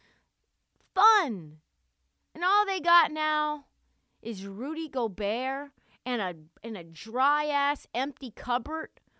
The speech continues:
with just brown rice bagged up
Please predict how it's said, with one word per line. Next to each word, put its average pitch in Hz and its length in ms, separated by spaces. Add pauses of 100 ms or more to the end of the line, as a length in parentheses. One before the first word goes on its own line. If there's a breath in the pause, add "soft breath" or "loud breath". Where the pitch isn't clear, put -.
(100)
with 226 180
just 208 340
brown 214 680
rice 226 640 (280)
bagged 233 540
up 254 300